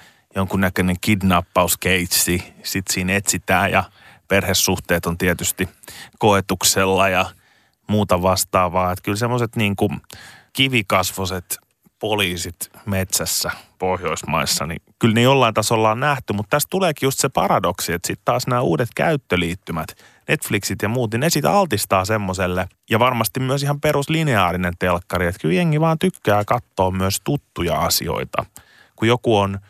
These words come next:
kerran hyväksi havaittu, niin ihan varmasti moni katsoo tietäen, että tämä sarja ei ole yhtä hyvä kuin vaikka Silta. Ja veikkaan, että moni nauttii pari sarjaa siihen päälle.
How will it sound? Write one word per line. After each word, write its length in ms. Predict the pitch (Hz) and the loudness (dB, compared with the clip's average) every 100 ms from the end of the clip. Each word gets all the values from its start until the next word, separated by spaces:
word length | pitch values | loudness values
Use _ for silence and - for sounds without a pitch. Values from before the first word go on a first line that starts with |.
| _ _ _ - | _ _ _ -2
kerran 360 | 131 110 98 | 2 2 2
hyväksi 360 | 113 113 92 - | 2 2 0 0
havaittu, 520 | 107 107 95 85 - 90 | 2 4 2 0 -6 -8
niin 120 | 98 | -4
ihan 220 | 160 139 | -2 0
varmasti 460 | 117 117 101 - 104 | 0 0 -4 -6 -4
moni 280 | 117 117 | -2 -2
katsoo 540 | 101 113 - - 92 87 - | -2 -2 -2 -4 -2 -2 -2
tietäen, 760 | 151 117 95 87 - 104 90 85 - | 0 2 0 -4 -2 -2 -2 -6 -12
että 200 | - 95 | -10 -2
tämä 280 | 110 104 - - - | 0 0 -2 -8 -4
sarja 320 | - 110 101 - | 0 2 2 0
ei 220 | 127 120 | 0 2
ole 120 | 98 - | 0 -2
yhtä 260 | 98 - 85 | -6 -6 -6
hyvä 160 | 87 90 | -4 -6
kuin 120 | 90 | -4
vaikka 280 | 92 - 110 | -6 -4 -4
Silta. 460 | - 101 64 - - _ _ _ _ - | -2 -2 -2 -4 -6 _ _ _ _ 0
Ja 40 | |
veikkaan, 360 | 110 113 110 107 | 0 2 2 0
että 100 | 104 | 0
moni 180 | 127 117 | -2 0
nauttii 460 | 120 113 - 95 | 2 0 -2 -4
pari 240 | 92 104 92 | 0 0 2
sarjaa 400 | 98 90 85 82 | 0 2 0 0
siihen 260 | 90 90 | -2 -4
päälle. 460 | 87 95 80 - | 0 0 0 -6